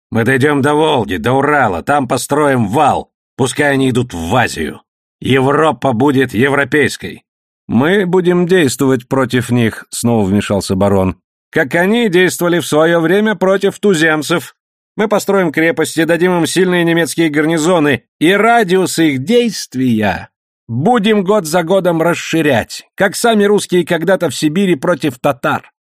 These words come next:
Мы будем посылать штрафные экспедиции. Да, да!» кричал он, глядя на Подберёзкина. Корнету было совершенно ясно, что тот нарочно кричал эти слова в его присутствии,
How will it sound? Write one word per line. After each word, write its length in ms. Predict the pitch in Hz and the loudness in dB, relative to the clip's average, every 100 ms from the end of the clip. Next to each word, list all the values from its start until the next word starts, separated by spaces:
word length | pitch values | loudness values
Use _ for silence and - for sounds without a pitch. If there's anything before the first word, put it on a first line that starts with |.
| _ - | _ -2
Мы 200 | 175 214 | 0 2
будем 300 | 220 214 196 | 2 2 0
посылать 460 | 196 208 214 202 | -2 2 2 2
штрафные 500 | - 190 180 214 208 | 0 -2 0 2 2
экспедиции. 720 | 202 - 208 208 170 - 170 151 | 0 -2 0 2 0 0 2 2
Да, 580 | 135 208 214 202 175 160 | 0 0 2 0 0 -4
да!» 440 | 160 220 202 170 | -2 0 2 0
кричал 440 | 131 135 123 139 - | -2 -2 0 -2 0
он, 240 | 156 143 | 0 0
глядя 300 | 110 123 117 | 2 0 2
на 80 | 107 | 0
Подберёзкина. 760 | 107 95 95 90 - - - - _ _ _ _ _ - | -2 -2 -2 -2 -6 -16 -18 -20 _ _ _ _ _ -10
Корнету 400 | 90 95 123 117 | -4 -2 0 0
было 180 | 117 107 | 0 0
совершенно 520 | 104 98 - 113 101 | -2 -4 -2 -2 0
ясно, 380 | 104 123 - 101 | 0 -2 -4 -6
что 200 | - 104 | -4 -4
тот 220 | 117 - | -4 -4
нарочно 520 | 104 120 113 - 87 | -2 0 -2 -4 -8
кричал 460 | - 85 - 110 - | -6 -6 -2 -2 -4
эти 200 | 110 90 | -6 -6
слова 380 | - 87 107 104 | -8 -6 -4 -4
в 60 | |
его 220 | 85 101 | -2 -4
присутствии, 840 | 95 101 - - 107 - 82 - | -4 -8 -8 -8 -8 -8 -16 -18